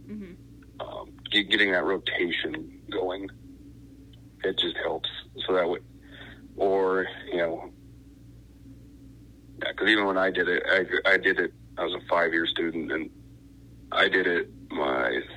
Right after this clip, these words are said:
Speaker 2: third and fourth year, but fifth year I didn't do it. But fifth year I was still there, um,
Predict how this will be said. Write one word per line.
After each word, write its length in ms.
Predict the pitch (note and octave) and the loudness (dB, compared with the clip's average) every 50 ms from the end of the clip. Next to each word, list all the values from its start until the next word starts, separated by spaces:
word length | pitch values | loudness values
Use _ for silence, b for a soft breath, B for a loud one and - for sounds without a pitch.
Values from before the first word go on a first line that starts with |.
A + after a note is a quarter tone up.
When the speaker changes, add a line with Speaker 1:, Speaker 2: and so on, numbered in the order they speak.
| - - | -8 0
Speaker 2:
third 240 | - G#2 G2+ G2 F#2 | 2 4 4 4 4
and 100 | F2 F2 - - - | 2 -2 -4 -2 0
fourth 220 | G#2 G#2 G2 F#2+ - | 2 4 4 2 2
year, 140 | - F2 F2 | 0 0 0
but 140 | E2 - - - - | 0 -2 -4 0 2
fifth 160 | A2 G#2 G2+ | 2 2 2
year 180 | - F2+ E2+ E2 | 2 0 2 2
I 40 | |
didn't 380 | E2 E2 D#2+ - - - - - | 2 0 -2 -4 -8 -10 -6 2
do 260 | - - - E4+ D#4+ | 2 4 4 4 4
it. 160 | F2+ F2 - - - - - - - - - - - - | 2 0 -2 -4 -10 -18 -20 -20 -20 -20 -20 -20 -12 -4
But 140 | - - - - - - | -4 -4 -4 -2 0 2
fifth 160 | A2 G#2 G2 | 2 2 4
year 280 | - F#2+ F#2+ F#2 F2+ F2+ | 2 0 0 2 2 2
I 40 | |
was 100 | F2 F2 - - | 0 -2 -4 -4
still 220 | - - F#2+ F2+ E2 | -2 0 0 2 2
there, 500 | F2+ F2+ F2+ F2 F2 F2 E2+ - - - - - - - - - - - - - - - - - - - - - - - - - - - - - - - - - - - | 2 2 2 2 2 0 0 -4 -6 -14 -20 -20 -20 -20 -20 -20 -20 -20 -20 -20 -20 -20 -20 -20 -20 -20 -20 -20 -20 -20 -20 -20 -18 -20 -20 -20 -20 -20 -20 -18 -12 -6
um, 480 | - D#2 D#2+ - - - - - - | -2 -2 0 0 -2 -2 -4 -6 -8